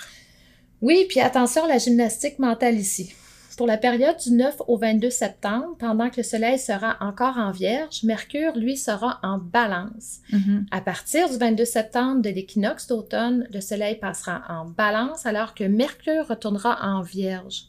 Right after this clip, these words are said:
Speaker 1: le même jour. Quel switch, quel flip. On passe du cœur à la tête, d'un désir de conciliation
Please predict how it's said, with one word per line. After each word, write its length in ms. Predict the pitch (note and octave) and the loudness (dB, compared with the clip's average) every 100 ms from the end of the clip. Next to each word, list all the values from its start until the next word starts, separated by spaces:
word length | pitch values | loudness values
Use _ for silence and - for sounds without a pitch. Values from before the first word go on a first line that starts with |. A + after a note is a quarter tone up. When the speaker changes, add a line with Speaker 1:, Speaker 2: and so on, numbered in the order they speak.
| _ - | _ 0
Speaker 1:
le 40 | |
même 200 | A#3 B3 | 2 4
jour. 300 | A3+ G3+ G3 - _ _ - - | 2 -4 -8 -12 _ _ -20 -2
Quel 240 | D#4 D#4+ | 2 2
switch, 540 | - D4 C#4+ - - - - | 0 0 0 0 -10 -10 -10
quel 240 | - C#4 | -2 0
flip. 280 | B3+ - G3+ - - - - - | -2 -4 -4 -6 -20 -20 -20 -8
On 80 | A3 | -4
passe 320 | A3 A3+ A#3 | 0 2 2
du 120 | G3 C#4+ | 0 -2
cœur 240 | B3 C4 | 0 0
à 40 | C4+ | 0
la 140 | B3 | -2
tête, 440 | B3+ B3 C4 C#4 | -2 -2 0 -2
d'un 140 | A3 G#3+ | -2 -2
désir 360 | G#3 G3+ A#3 | 0 -2 -2
de 60 | A3+ | -2
conciliation 840 | - A3 - A3 G3 F#3+ A#3 A#3+ | -4 -6 -4 -4 -4 -4 -2 -2